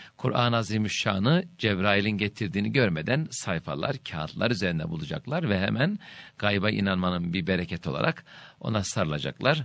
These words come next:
Hatta onlardan birisi imana ulaşmak, Müslüman olmak ve Müslümanla yaşamak. O kadar, o kadar zor olsa ki iman ve İslam Süreyya yıldızına çekilse, yani Müslüman olmanın bedeli, Türkiye'yi bırak,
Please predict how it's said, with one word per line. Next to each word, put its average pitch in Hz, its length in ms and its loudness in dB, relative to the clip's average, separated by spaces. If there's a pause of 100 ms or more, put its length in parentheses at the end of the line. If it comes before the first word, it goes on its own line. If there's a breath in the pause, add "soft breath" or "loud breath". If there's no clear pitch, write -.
Hatta 123 400 0
onlardan 85 640 4
birisi 92 480 2 (340 loud breath)
imana 101 600 4
ulaşmak, 87 500 0
Müslüman 139 560 4
olmak 71 400 -2
ve - 80 -2
Müslümanla - 520 -2
yaşamak. - 540 2 (360 loud breath)
O 107 180 -4
kadar, - 440 0
o - 160 -6
kadar 120 320 0
zor 101 200 -2
olsa 98 300 2
ki 156 320 0 (380 loud breath)
iman 123 460 4
ve 113 100 2
İslam 120 480 -4
Süreyya 123 800 2
yıldızına 92 680 0
çekilse, 135 680 0 (360 loud breath)
yani 101 260 2
Müslüman 127 480 4
olmanın 120 520 2
bedeli, 104 420 6 (480)
Türkiye'yi 87 520 0
bırak, - 340 2